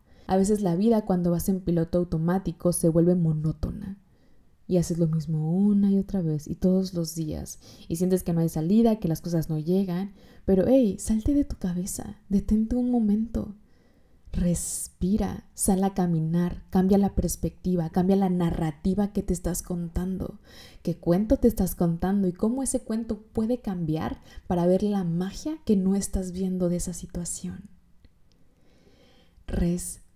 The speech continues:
Regresa a ti. Regresa a tu cuerpo, a estar presente, a estar en conexión, a moverte con tu cuerpo.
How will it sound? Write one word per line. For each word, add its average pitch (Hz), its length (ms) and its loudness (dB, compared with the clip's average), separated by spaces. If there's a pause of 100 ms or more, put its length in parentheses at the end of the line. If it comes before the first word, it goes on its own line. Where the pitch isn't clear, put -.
(3500)
Regresa 170 880 -4
a 165 80 -12 (120)
ti. 190 320 -10 (600)
Regresa 170 520 0
a 175 80 -6
tu - 160 -12
cuerpo, 170 760 -4
a 170 100 0
estar 170 340 -2
presente, 175 760 -4
a 160 40 -4
estar 165 220 -2
en 175 140 -2
conexión, 170 840 -4 (240)
a 180 100 -4
moverte 170 600 -2
con 170 240 -6
tu - 120 -12
cuerpo. - 640 -8